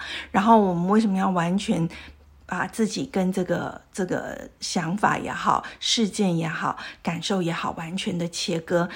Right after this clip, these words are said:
这是因为我们要保护自己能够好好的长大，因为在那个时候，我们那个情绪是没有办法得到有人去，因为我们还小，需要大人去支持他、哈，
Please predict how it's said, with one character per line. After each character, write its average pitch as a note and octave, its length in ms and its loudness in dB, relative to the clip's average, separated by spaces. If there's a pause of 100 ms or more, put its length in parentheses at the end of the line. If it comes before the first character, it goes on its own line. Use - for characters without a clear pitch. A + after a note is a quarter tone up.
(160)
这 B3 120 2
是 B3 120 4
因 B3+ 120 10
为 B3+ 100 8
我 G3 180 4
们 E3 200 0
要 F#3+ 180 2
保 - 240 -4
护 F#3+ 340 -2 (640)
自 G#3+ 220 0
己 - 300 -8
能 E3+ 160 -2
够 F#3 160 4
好 - 120 -2
好 - 200 0
的 E3 120 -4
长 - 380 -2
大， - 240 -2 (220)
因 A#3 100 6
为 A#3+ 80 8
在 B3+ 200 6
那 D4+ 180 4
个 C#4+ 100 4
时 - 240 0
候， F#3 380 6 (240)
我 F#3 160 4
们 F3+ 420 2
那 C4+ 160 6
个 G#3+ 80 4
情 F3+ 300 0
绪 G3+ 260 0
是 G3 180 2
没 F#3 180 2
有 F#3+ 100 2
办 G3+ 260 2
法 - 260 0 (240)
得 F3+ 160 2
到 G3+ 200 6
有 F3+ 40 4
人 D#3+ 280 2
去， F#3 420 0
因 A#3+ 100 0
为 A#3+ 80 6
我 A#3 60 4
们 F3 140 2
还 F3 260 -4
小， - 420 0 (220)
需 - 200 0
要 A3+ 140 6
大 G#3+ 280 2
人 E3+ 260 0 (140)
去 A3 160 0
支 A#3+ 240 -2
持 - 320 -4
他、 - 280 -6 (140)
哈， - 240 0